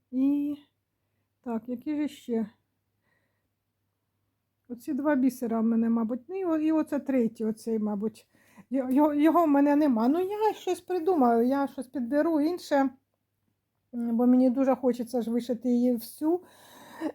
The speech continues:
І що хочу сказати, м, я по-, початку, коли почала роздивлятися, знаєте, я думаю: "О,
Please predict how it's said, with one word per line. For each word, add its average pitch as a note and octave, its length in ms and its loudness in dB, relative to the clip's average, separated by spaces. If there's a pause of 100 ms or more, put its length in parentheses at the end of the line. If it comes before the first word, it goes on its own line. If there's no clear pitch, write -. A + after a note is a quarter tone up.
І C4+ 360 2
що F4 160 -2
хочу D#4 240 -4
сказати, A3 800 0 (420)
м, A3 440 -4 (1500)
я D4+ 300 6
по-, D#4 180 0
початку, D#4+ 680 0 (140)
коли D4 260 0
почала C4 680 2
роздивлятися, C#4 800 2
знаєте, C4+ 380 2
я B3 120 0
думаю: C#4 420 2
"О, C#4+ 260 2